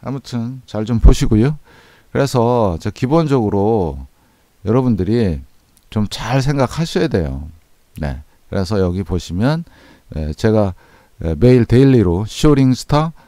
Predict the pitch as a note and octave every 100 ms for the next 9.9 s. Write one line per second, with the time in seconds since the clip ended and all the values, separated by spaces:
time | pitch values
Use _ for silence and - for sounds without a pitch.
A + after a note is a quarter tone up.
0 | _ - G#2 G2 G#2 C#3+ - C3 A2 D#2+
1 | D#2+ G#2+ - _ F#2+ G2 F#2+ B2 D#3+ -
2 | _ _ - G2+ F#2+ F2+ C3 G2 E2+ E2
3 | F2 - D#2 D#2+ G#2+ - C#2 - _ _
4 | - D#3 - D#3 A#2 A#2+ D3+ C#3+ G2 F#2
5 | D#2+ E2+ A#2 B2 B2+ A#2 F#2 G#2+ G2 G2
6 | C#3+ D#3 - _ - - A2+ B2+ A#2 -
7 | G2+ - D2 C#2 - E2+ B2 C#3 _ _
8 | _ - D#2 G2+ C#3 C#3+ D3+ B2 F#2+ F#2
9 | F#2+ - A#2 - A2 F#2+ C#2+ -